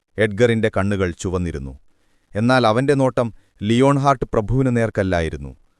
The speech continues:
അവന്റെ ലക്ഷ്യം റൂഡോൾഫായിരുന്നു. "നീയാണോ ആ ചെന്നായ മനുഷ്യൻ?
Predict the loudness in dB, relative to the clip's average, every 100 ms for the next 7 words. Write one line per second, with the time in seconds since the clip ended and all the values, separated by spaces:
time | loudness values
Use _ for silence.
0 | _ _ -4 -2 2 0 0 -2 -4 -4
1 | _ -4 0 2 4 2 0 -4 -6 -12
2 | -18 _ _ _ _ _ _ _ 2 4
3 | 4 4 2 2 2 0 2 2 2 0
4 | -2 -6